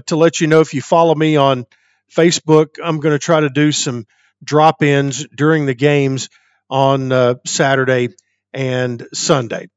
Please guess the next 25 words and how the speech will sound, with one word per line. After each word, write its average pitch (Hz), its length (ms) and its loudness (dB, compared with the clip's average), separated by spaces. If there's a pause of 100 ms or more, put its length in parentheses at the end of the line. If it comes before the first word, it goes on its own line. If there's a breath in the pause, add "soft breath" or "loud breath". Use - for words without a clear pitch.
(280 loud breath)
So 151 460 0 (320 loud breath)
that's 175 280 2
what's 190 200 2
going 185 280 2
on 170 160 4
here 170 160 2
in 151 100 0
Rome. 160 320 2
It 147 60 4
has 139 180 2
been, 143 380 0
uh, 131 160 2
very 160 440 0
exciting 156 520 0
for 160 140 -4
the 139 100 -4
guys 147 440 2 (420 loud breath)
to, 147 280 -2
who 160 180 4
have, 131 280 2
uh, 127 220 2 (260)
been 160 160 2
in 135 680 -6 (220)
unbelievable 160 760 2
position 147 640 -2